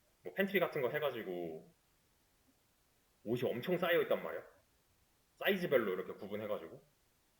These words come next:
그래, 옷 한 벌만 해도 이게 뭐, 스몰, 미디움, 라지, 엑스라지, 투엑스 라지 뭐, 이런 식으로 있을 텐데 각 한 벌씩은 있어야 될 거 아니야. 그래야 한 번씩은 팔 거 아니야.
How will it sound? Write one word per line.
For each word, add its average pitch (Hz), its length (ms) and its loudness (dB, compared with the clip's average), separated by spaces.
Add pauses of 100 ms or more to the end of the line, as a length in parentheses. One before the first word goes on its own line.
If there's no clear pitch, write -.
(240)
그래, - 220 2
옷 170 200 0
한 240 100 -2
벌만 226 260 6
해도 127 320 2
이게 104 200 0
뭐, 92 440 -2
스몰, 170 500 -2
미디움, 101 600 -4
라지, 95 320 -4
엑스라지, 98 720 -2
투엑스 165 240 -6
라지 113 180 -2
뭐, 87 120 -8
이런 110 180 -2
식으로 98 180 -8
있을 87 240 -12
텐데 87 340 -6 (460)
각 - 220 -4
한 226 100 -2
벌씩은 214 300 2
있어야 127 180 0
될 139 160 2
거 107 80 4
아니야. 87 160 0
그래야 135 240 2
한 - 80 -4
번씩은 143 400 -4
팔 165 160 -2
거 120 120 0
아니야. 85 200 -8